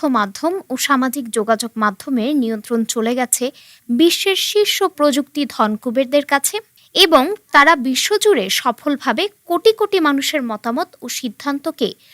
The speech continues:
প্রভাবিত করে চলছে প্রতিনিয়ত। সম্প্রতি ব্লুমবার্গ বিলিয়নিয়ার্স ইনডেক্স এবং অন্যান্য সংবাদ মাধ্যমের তথ্য অনুযায়ী, বিশ্বের সবচেয়ে ধনী ব্যক্তিদের তালিকায় শীর্ষে রয়েছেন এলন মাস্ক, ল্যারি এলিসন,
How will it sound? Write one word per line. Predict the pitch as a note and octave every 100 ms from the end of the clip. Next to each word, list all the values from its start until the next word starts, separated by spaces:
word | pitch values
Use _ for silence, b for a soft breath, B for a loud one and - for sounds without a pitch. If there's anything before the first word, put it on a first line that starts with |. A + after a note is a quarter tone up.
| b _
প্রভাবিত | C#4 A#3+ D4 D#4+ D#4+
করে | B3+ G#3+ G3+
চলছে | G#3+ G3 - F4+ F#4+
প্রতিনিয়ত। | - B3+ A#3 F#3+ - - - _ _ _ -
সম্প্রতি | G4 E4 E4+ A#4+ A#4+ C#4 G#3
ব্লুমবার্গ | G#3 C4+ C#4 C#4+ F4+ - - G#3
বিলিয়নিয়ার্স | C4 D#4+ G4 F4 D4+ D#4 D4+ - - A#3+
ইনডেক্স | A#3+ A3+ A#3+ A#3+ - -
এবং | A3 G#3 A3+ A3 -
অন্যান্য | C#4 D4+ F4+ F#4 D#4+ -
সংবাদ | A#3+ A3 A3 A3
মাধ্যমের | G#3 - D4 G3 - -
তথ্য | G3 - A3+
অনুযায়ী, | G3+ F#3+ A3+ F#4 b b -
বিশ্বের | D#4+ D#4 - F4+ -
সবচেয়ে | E4 - E4+ B3
ধনী | A#3+ D4+ G#4
ব্যক্তিদের | G4+ F#4 F4 C#4 C#4+ -
তালিকায় | A3 G#3+ A3+ G#3 -
শীর্ষে | D#4+ D#4 - A3
রয়েছেন | G3+ F#3+ - C4 C4 b b b
এলন | D#4+ E4+ E4 C#4 C4+
মাস্ক, | C#4 - _ _ -
ল্যারি | A#3+ B3 E4 F4+ -
এলিসন, | B3 C#4 D4 G3